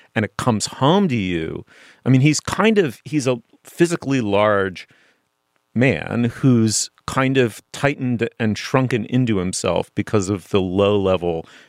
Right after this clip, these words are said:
manipulations and torments of being married to this woman, uh, who's g-, always gonna be the senior partner in the relationship. But then there's an extraordinary moment where he's driving his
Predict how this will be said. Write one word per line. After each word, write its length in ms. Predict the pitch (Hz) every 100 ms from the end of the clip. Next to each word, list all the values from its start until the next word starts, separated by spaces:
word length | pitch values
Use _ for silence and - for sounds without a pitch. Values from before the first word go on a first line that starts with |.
| _
manipulations 840 | 110 107 113 98 98 95 98 95 92
and 120 | 90
torments 520 | - 92 90 87 -
of 120 | 90
being 280 | - 90 85
married 260 | 85 87 85
to 60 |
this 240 | 78 78 -
woman, 440 | 131 113 90 87 - - - - _
uh, 200 | 127 101
who's 260 | 95 117 98
g-, 120 | - -
always 280 | 131 127
gonna 160 | 101 104
be 140 | 95
the 100 | 95
senior 360 | 95 - 92 90
partner 360 | - 95 90 87
in 120 | 87
the 60 |
relationship. 680 | 87 92 123 - 113 - 92
But 140 | 107 -
then 140 | 113
there's 200 | 107 101
an 80 | 98
extraordinary 600 | 90 - 107 117 123 98
moment 380 | 90 90 92 -
where 160 | 95
he's 160 | 90 85
driving 440 | - 90 90 90
his 160 | 85